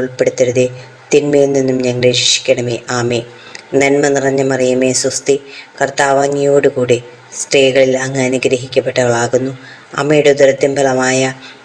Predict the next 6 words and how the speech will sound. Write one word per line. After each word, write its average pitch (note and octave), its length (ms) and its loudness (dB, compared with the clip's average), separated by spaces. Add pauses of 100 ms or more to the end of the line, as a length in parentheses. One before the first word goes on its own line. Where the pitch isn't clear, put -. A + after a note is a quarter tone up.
ഈശോ C#3+ 340 2 (140)
അനുഗ്രഹിക്കപ്പെട്ടവനാകുന്നു. B2 1200 -2 (420)
പരിശുദ്ധ C3+ 480 0
മറിയമേ, B2+ 380 2
തമ്പുരാൻ്റെ B2 580 -2
അമ്മേ, B2+ 220 0